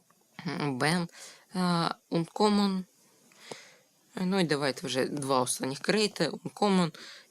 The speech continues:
І давайте. Можете давати апгрейд Балтітана. Але ні, не дали. Окей, тоді ми можемо продавати оцю штуку.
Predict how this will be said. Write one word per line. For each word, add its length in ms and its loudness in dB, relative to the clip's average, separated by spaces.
І 200 0
давайте. 540 2
Можете 340 0
давати 340 2
апгрейд 400 0
Балтітана. 580 -4
Але 180 2
ні, 220 -2
не 200 4
дали. 440 2
Окей, 640 2
тоді 280 -2
ми 60 4
можемо 360 0
продавати 580 0
оцю 220 -4
штуку. 440 -2